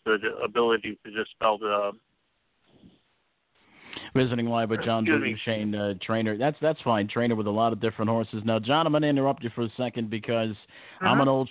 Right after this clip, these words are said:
Speaker 2: Chica-, I'm an old Chicago guy, and, uh, <laughs> was, uh, born and raised. Uh, my dad took me to the racetrack at, uh, Balmoral Park and Maywood and Hawthorne and Sportsman's.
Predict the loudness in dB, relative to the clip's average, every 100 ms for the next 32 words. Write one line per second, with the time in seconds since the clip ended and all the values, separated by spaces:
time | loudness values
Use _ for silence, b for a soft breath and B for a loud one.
0 | -6 -8 -4 0 2 2 0 -4 -8 -4
1 | -4 -2 -6 -6 -6 -6 -10 _ _ _
2 | _ _ -4 0 2 0 0 0 2 0
3 | -2 -2 -2 0 2 2 2 -2 -2 2
4 | 4 4 2 2 0 -2 -4 -2 -2 -2
5 | -4 -6 -4 -2 -4 -4 -6 -4 -4 -2
6 | -4 -4 -4 -2 -2 -4 -6 -2 -4 0
7 | 0 0 0 0 -2 -2 -2 -4 -2 0
8 | 0 0 -2 -2 -2 -2 -4 -2 0 2
9 | 2 0 -4 0 2 2 0 2 2 2